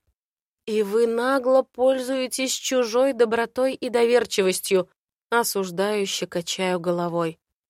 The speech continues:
«Ладно тебе», отмахивается Ри. «Не занудствуй, в следующий раз и так придётся идти». Солнышко уже высоко и заметно припекает голову.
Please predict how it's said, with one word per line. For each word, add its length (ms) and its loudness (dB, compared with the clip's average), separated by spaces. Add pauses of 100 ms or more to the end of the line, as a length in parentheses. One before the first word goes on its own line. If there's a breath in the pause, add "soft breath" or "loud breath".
(320)
«Ладно 460 4
тебе», 440 2 (360 soft breath)
отмахивается 920 -4
Ри. 240 -6 (220)
«Не 120 8
занудствуй, 720 4 (160 soft breath)
в 60 -10
следующий 440 4
раз 200 4
и 60 6
так 260 0
придётся 540 2
идти». 340 -2 (840)
Солнышко 600 -6
уже 280 -2
высоко 600 -2 (260 loud breath)
и 100 -2
заметно 600 -2
припекает 640 -6
голову. 520 -2